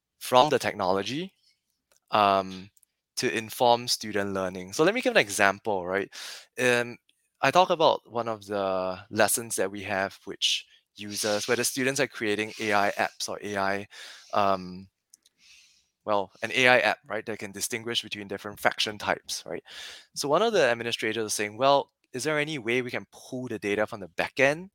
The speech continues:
to actually, um, showcase what students are doing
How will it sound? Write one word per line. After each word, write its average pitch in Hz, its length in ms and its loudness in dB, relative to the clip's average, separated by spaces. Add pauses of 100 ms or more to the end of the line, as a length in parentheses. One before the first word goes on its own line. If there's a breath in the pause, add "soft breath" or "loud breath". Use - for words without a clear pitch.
(560 soft breath)
to 110 100 0
actually, 113 760 2
um, 95 520 -8
showcase 117 580 2
what 98 120 -2
students 113 360 -4
are 95 60 -6
doing 147 560 0